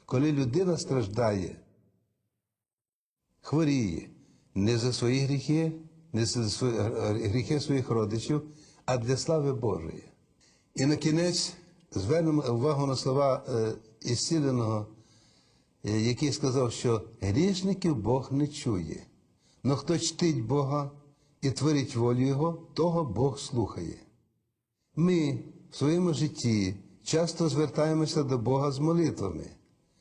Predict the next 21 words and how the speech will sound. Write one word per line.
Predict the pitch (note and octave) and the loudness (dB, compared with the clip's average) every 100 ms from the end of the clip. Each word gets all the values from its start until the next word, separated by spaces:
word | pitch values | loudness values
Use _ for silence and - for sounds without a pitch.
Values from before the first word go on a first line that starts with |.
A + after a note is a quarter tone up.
| _ _ _ - | _ _ _ -8
З | C3+ | 0
різними | G#3 F#3+ C3+ C3 | 2 4 2 2
молитвами. | C3 B2+ G#2 A2 G2+ | 2 2 0 -2 0
Предмети | C#3+ C#3 E3+ E3 | 0 2 0 0
бувають | C#3+ D3+ D#3+ D#3+ | 0 2 0 0
різні. | E3 E3+ F#2+ F2 D2 - _ _ _ _ _ _ | 2 2 0 -4 -10 -16 _ _ _ _ _ _
Просимо | - G3+ F#3 C#3+ A#2 | -2 0 2 2 2
в | |
Бога, | G#2 A#2 G2+ | 2 2 2
щоб | G#2 A2+ | -2 -4
Бог | G#2 B2 G#2+ | 0 0 2
дав | A#2+ A2+ | 0 2
нам | G#2 F2 | 0 -4
хліб. | - C3 B2 - - - _ _ _ _ _ _ _ _ _ _ _ _ _ _ _ _ _ _ | -2 0 0 -4 -18 -20 _ _ _ _ _ _ _ _ _ _ _ _ _ _ _ _ _ _
Просимо, | D3+ F3 E3 C#3+ | -2 2 2 2
щоб | - C3 - A2 | 0 -2 -2 -6
Бог | G2+ G#2 D3+ | -2 2 2
допоміг | A2 A#2+ A#2+ C3+ B2 | 2 0 0 2 2
нам | B2 A2+ G#2+ | 0 -2 -2
знайти | G2+ A2+ - A2 | -2 -2 0 -2
одежу | F2+ C3 C3+ A2+ G#2+ F#2+ | 0 0 0 -2 -6 -8